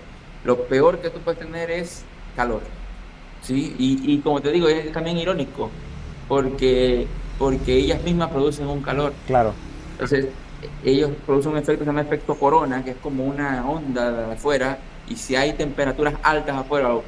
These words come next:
Speaker 1: o, o carga ultraviol-, eh, luz ultravioleta en al-, eh, en alto nivel,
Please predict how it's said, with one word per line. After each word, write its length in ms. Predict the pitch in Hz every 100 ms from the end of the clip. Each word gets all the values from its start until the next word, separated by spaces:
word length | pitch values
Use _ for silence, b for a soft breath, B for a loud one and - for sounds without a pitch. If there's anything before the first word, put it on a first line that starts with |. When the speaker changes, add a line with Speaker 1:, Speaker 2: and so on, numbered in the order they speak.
| -
Speaker 1:
o, 80 | 123
o 340 | 117 117 117 -
carga 220 | 139 147
ultraviol-, 380 | 143 135 131 127
eh, 220 | 127 120 120
luz 140 | 147
ultravioleta 640 | 147 135 135 143 - 104 - - - - - -
en 360 | 110 110 110 110
al-, 220 | 123 120 123
eh, 360 | 117 110 107 - -
en 120 | 117
alto 200 | 127 135
nivel, 380 | 147 156 147